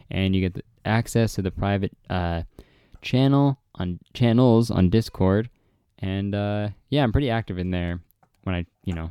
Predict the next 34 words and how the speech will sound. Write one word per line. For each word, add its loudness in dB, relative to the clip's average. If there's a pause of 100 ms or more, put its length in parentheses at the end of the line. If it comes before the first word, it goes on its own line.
when 2
I 2
am 0
active, -2
I'm 0
active -4
in -2
those -6
channels. -12
Um, -10 (580)
<laughs> -20
and, -2
uh, 0
yeah, 2
also 2
the 0
five -4
dollar -2
one -4
on -4
Patreon, -6
you -6
get -4
a -6
bonus -4 (400)
monthly 0
video 2
episode -2
as 0
well. -2
So, 0
yeah, 2
that's -2
it. -2